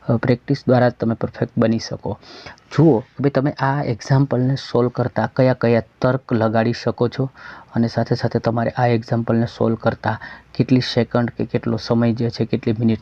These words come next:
તમે લગાડી શકો છો, બરાબર? બાકી હું તો અહીંયા તમને સોર્ટ આઉટ કરાવીશ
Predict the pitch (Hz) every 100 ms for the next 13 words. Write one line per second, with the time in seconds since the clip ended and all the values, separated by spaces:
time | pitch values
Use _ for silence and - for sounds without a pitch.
0 | - 107 139 190 _ - 110 104 104 104
1 | - 104 104 101 104 - - - - 107
2 | 110 123 - - 117 - 120 120 120 120
3 | 117 113 110 123 - - - 113 113 117
4 | - 113 120 117